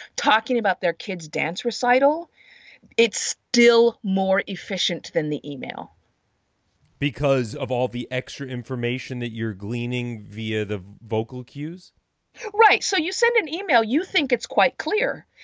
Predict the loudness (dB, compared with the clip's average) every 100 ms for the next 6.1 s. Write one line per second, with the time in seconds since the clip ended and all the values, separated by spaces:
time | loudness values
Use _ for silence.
0 | -4 2 4 4 2 -2 -4 -2 -2 0
1 | 0 0 4 2 2 -4 0 2 0 -4
2 | 0 2 2 0 2 2 4 4 4 0
3 | -2 -2 -4 0 -2 0 0 2 0 -2
4 | -8 -10 -16 _ _ -6 -4 -2 -4 -6
5 | -8 0 0 0 -12 -4 4 6 4 0